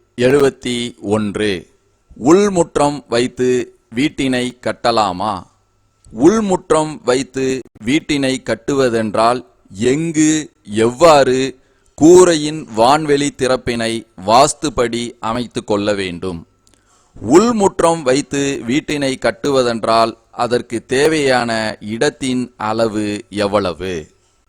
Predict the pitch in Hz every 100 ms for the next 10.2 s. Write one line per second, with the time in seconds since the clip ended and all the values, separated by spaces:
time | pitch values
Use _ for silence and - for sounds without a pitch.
0 | - 104 - 196 233 214 196 151 - 165
1 | 151 139 123 135 139 - 117 127 - 147
2 | 139 135 - - 127 156 147 139 120 110
3 | 104 123 123 - _ _ - 101 175 220
4 | 214 190 175 160 151 - 123 139 - 139
5 | 110 123 143 139 127 127 123 120 117 110
6 | 107 104 110 120 120 110 - 110 139 135
7 | 120 110 104 143 101 - _ _ _ -
8 | - 170 170 156 151 - - 139 - 226
9 | 190 180 - 151 139 123 120 160 - 123
10 | 131 135